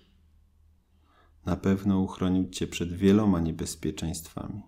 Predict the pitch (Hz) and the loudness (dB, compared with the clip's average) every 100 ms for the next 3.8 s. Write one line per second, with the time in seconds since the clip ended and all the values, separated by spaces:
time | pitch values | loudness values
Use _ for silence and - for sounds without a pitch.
0 | _ _ _ _ _ _ _ _ _ _ | _ _ _ _ _ _ _ _ _ _
1 | _ _ _ _ - 92 95 98 98 90 | _ _ _ _ -4 -2 0 0 2 2
2 | 95 - 85 - 90 98 - - - 92 | 0 -2 -2 0 0 0 -2 -6 -6 -4
3 | 87 87 - 107 113 95 80 95 | -4 -6 0 2 4 2 0 -4